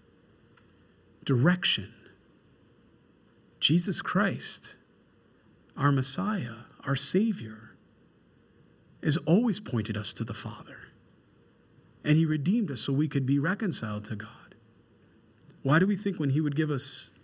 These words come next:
the inspired word of God that it wouldn't be transformative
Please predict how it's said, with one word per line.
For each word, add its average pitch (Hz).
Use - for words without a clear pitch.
the 143
inspired 151
word 147
of 120
God 131
that 135
it 143
wouldn't 147
be 160
transformative 139